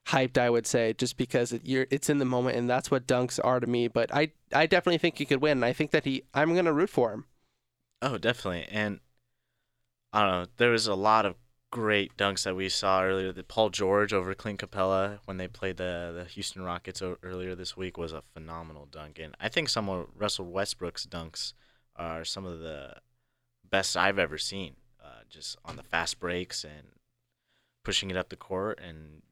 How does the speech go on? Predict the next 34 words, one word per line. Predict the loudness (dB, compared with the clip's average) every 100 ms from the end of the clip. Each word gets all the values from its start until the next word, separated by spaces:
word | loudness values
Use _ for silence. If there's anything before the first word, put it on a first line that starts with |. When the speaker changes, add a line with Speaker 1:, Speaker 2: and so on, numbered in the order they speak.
| _
Speaker 2:
you | -20
know, | -20 _ _
just | -10 -8
a | -2
lot | 0
of | 0
energy | -4 -6 -8 -12
and | -14
emotion | -14 -14 -16 -18 -20
coming | -20 -20
out. | _ _ _ _ _ _ _ _ _ _ _ _ _ _ _ _ _ _ _
Speaker 1:
To, | -8 -4 -2 2
um, | 2 4 2 2
we | 2 2
want, | 2 2 4 2 0 -6 -12 _ _ _ _ _ _ _ _
um, | 2 4 2 0 -6 -12 -20 _ _ _ _ _ _ -2
the | 0 0
dunk | 2 2 4
that, | 2 2
imp-, | -2 -6 -2
just | -2 0
keeping | -4 0 2
going | 4 2 2
on | 2
dunks, | 2 0 -2
the | -2
dunk | 0 0 2
that | 2
impressed | 2 0 0 0
me | 2
was | 0 0
Andrew | -2 0 -2
Wiggins' | 0 0 0 -2 -4
dunk. | 0 2 0 -6